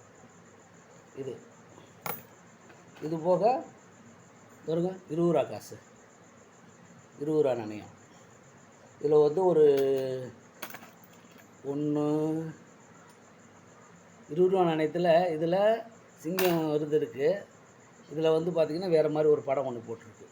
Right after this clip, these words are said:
அது என்ன படம்னு சரியா எனக்கு தெரியல, உங்களுக்கு தெரியுதா பாருங்க, நல்லா இருக்கும். அப்புறம் ஒரு காசுல என்ன பண்ணிருக்காங்க, ஒரு சில காசுல அதே இதுதான், இந்த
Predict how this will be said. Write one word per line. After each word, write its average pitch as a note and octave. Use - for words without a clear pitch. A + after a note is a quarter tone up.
அது C#3
என்ன D3+
படம்னு C#3+
சரியா D3
எனக்கு D3
தெரியல, D3
உங்களுக்கு C3+
தெரியுதா C3+
பாருங்க, G#2+
நல்லா B2+
இருக்கும். G#2+
அப்புறம் E3+
ஒரு D#3+
காசுல E3
என்ன D#3
பண்ணிருக்காங்க, D3
ஒரு D#3+
சில D#3
காசுல D3+
அதே F3
இதுதான், D3+
இந்த C#3+